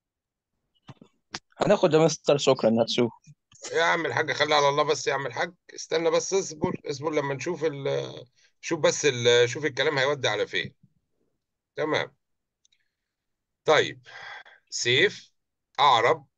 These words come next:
Speaker 2: كلمة العاطي اللي هو مبتدأ مرفوع علامة رفعه الضمة، وخد واحد شكرا، ودي الواحد شكرا الوحيدة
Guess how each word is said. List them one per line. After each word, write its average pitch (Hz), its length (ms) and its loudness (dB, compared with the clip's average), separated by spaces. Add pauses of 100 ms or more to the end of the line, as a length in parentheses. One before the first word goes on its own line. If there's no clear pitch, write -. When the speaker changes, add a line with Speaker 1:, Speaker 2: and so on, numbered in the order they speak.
(100)
Speaker 2:
كلمة 127 300 -4 (140)
العاطي 107 800 0
اللي 95 120 -4
هو 104 80 2
مبتدأ 117 680 0
مرفوع 104 440 0
علامة 117 300 0
رفعه 120 260 2
الضمة، 131 380 2
وخد 156 260 0
واحد 143 340 2
شكرا، 90 500 -2
ودي 92 180 -8
الواحد 127 360 0
شكرا 139 260 -4
الوحيدة 143 1000 -2